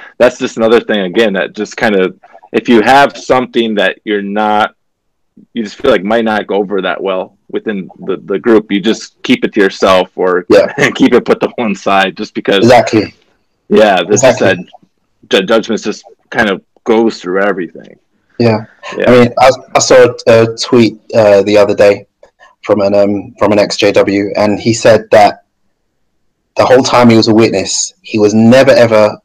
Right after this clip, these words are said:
Speaker 2: afraid of Satan and the demons, but he was absolutely terrified of Jehovah.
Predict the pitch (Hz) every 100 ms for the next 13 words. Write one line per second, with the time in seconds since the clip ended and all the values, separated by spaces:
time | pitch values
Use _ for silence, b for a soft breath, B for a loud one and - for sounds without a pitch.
0 | _ _ - - - 101 95 95 - 101
1 | 82 - 120 104 95 98 95 92 104 92
2 | 87 - - - 95 92 95 - 101 -
3 | 101 98 98 - - - 135 113 - 107
4 | 101 101 98 95 95 -